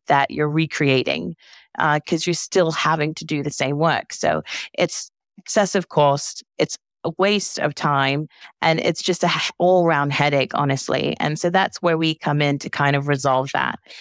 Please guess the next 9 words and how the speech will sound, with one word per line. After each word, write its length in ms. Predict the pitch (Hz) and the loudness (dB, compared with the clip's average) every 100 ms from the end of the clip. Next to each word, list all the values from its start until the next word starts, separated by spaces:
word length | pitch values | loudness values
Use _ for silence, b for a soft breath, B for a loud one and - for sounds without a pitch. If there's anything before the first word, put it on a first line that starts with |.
| B _ | B _
uh, 120 | 151 | -2
for 220 | 135 160 151 | 0 0 0
these 200 | 151 - | 0 0
organizations. 1120 | 147 143 139 135 131 127 - - - - - | -2 0 0 2 2 2 0 -4 -6 -12 -4
So 180 | 151 139 | -2 0
it's 300 | 139 135 - | 0 0 -2
just 240 | - 147 151 | -2 -2 -2
a 60 | |
simple, 640 | - - 151 - 143 139 | -2 0 -2 0 0 0